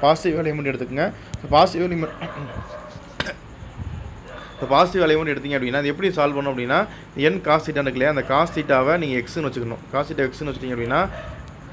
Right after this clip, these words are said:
nx plus two X squared minus one equal to zero-ன்னு போட்டிங்கன்னா, இதுதான் வந்து நமக்கு இந்த வேல்யூவாக இருக்கும். n-க்கு பதில் டூ, என்னோட வேல்யூ டூ. So, இந்த n-ங்கிறது எப்படி கண்டுபிடிக்கிறதுன்னு நான் சொல்லவே இல்லை.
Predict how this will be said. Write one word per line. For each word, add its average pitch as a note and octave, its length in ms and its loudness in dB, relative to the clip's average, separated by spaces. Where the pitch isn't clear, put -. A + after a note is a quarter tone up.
nx E3 280 2
plus E3 220 4
two E3+ 140 2
X - 120 -8
squared D3+ 340 4
minus C3 260 -2
one D#3 160 -4
equal C3 200 0
to B2+ 100 -4
zero-ன்னு C3+ 240 0
போட்டிங்கன்னா, B2 320 0
இதுதான் D#3+ 320 6
வந்து D#3 180 0
நமக்கு C3 260 0
இந்த B2+ 100 -2
வேல்யூவாக C#3+ 340 4
இருக்கும். C3+ 240 -2
n-க்கு E3 220 0
பதில் D#3+ 260 2
டூ, C#3+ 60 0
என்னோட C#3+ 260 -2
வேல்யூ C3 180 0
டூ. F3 60 4
So, E3 160 0
இந்த D3+ 120 6
n-ங்கிறது G#3 380 6
எப்படி D#3+ 160 2
கண்டுபிடிக்கிறதுன்னு C#3+ 540 2
நான் C3 100 -6
சொல்லவே C#3 280 0
இல்லை. C3 120 2